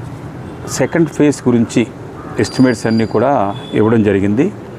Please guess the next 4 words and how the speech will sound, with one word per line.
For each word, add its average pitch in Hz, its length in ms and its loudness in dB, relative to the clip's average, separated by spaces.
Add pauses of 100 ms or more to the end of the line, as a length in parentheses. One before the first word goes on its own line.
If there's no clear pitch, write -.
(760)
ఈ 120 80 4
సెకండ్ 151 360 2
ఫేజ్లో 160 640 2 (1040)
ముఖ్యంగా 139 540 2